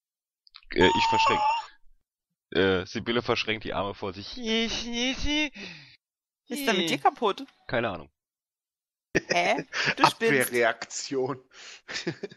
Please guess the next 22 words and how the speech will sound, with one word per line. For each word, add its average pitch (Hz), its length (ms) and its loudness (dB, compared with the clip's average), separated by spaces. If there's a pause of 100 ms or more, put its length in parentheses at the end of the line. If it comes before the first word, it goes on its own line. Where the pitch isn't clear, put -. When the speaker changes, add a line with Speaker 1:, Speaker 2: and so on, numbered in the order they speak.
(1800)
Speaker 2:
Steffi, 160 320 2
Speaker 1:
Grinst 156 40 -4
Speaker 2:
weißt 165 220 4
du, - 40 0
Speaker 1:
frech. 170 60 -2
Speaker 2:
warum 202 240 -2
sie 214 120 -6
spinnt? 226 360 -8 (380)
Speaker 3:
<laughs> - 320 -18 (1700)
Ist 127 160 -6
es 143 160 0
Sibylle? 143 640 4 (1600)
Speaker 1:
Du 196 180 -2
Motherfucker. 147 840 2 (260)
Speaker 3:
<laughs> - 240 2
Speaker 1:
Du - 80 0 (1800)
Bitch. - 520 -2 (1600)
Speaker 3:
Darf 101 140 -6
ich 104 60 -14
nicht 87 120 -12
auch 107 100 -10
mal? 127 160 -14